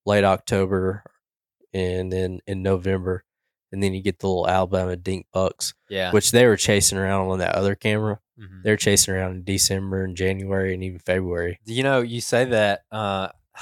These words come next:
Speaker 2: I can't remember if we had him say it on the podcast or not, but, um, it was Mark Turner. He's a friend of mine, um, and he's,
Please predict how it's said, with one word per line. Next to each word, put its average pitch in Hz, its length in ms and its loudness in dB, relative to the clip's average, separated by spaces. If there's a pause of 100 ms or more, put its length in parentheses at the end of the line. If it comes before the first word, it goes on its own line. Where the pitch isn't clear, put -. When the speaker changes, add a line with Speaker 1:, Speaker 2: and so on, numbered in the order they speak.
(140)
Speaker 2:
I 127 100 -8
can't 135 300 -2
remember 113 280 -2
if - 120 -8
we 113 100 -6
had 110 180 -2
him 98 80 -8
say 110 160 -6
it 104 60 -6
on 101 120 -10
the 92 60 -14
podcast 95 600 -8
or 92 40 -20
not, 85 200 -14 (120)
but, 90 240 -10
um, 95 260 -10
it 110 60 -12
was 98 120 -8
Mark 110 360 -4
Turner. 101 540 -6
He's 98 140 -16
a 98 60 -18
friend 104 260 -10
of 95 60 -14
mine, 95 380 -8 (100)
um, 92 500 -10
and 95 80 -16
he's, 107 400 -4